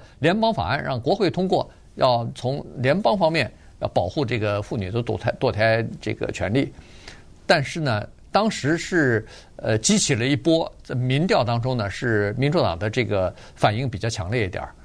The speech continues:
但是现在啊，最近这两个月啊，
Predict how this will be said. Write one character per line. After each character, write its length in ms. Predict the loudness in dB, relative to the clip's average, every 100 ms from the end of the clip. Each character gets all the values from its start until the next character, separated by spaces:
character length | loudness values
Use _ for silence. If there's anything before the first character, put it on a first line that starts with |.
| -20 -20 -20 -20 0
但 120 | 0
是 380 | 0 -2 -4 -4
现 340 | -10 -2 0 2
在 200 | 0 0
啊， 160 | -4 -10
最 180 | -4 -2
近 160 | 0
这 100 | 0
两 200 | 0 -2
个 100 | 0
月 140 | 0 2
啊， 180 | 0